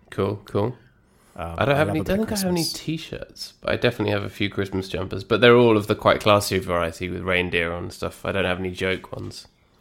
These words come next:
Speaker 2: No, no, no. You've gotta go for the ugliest possible things.
Speaker 1: Yeah.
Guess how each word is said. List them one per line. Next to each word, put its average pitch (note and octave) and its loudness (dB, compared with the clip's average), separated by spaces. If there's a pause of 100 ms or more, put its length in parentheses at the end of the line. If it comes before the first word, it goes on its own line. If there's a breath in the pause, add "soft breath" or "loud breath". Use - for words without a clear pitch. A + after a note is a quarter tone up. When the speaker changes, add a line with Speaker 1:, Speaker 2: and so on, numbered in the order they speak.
(160)
Speaker 2:
No, G#2 0
no, G2+ -2
no. G2 -4
You've F2+ -4
gotta G2 -6
go F#2+ -4
for F2+ -10
the F2+ -6
ugliest F2 -10
possible F2+ -10
things. F2 -12
Speaker 1:
Yeah. F2 0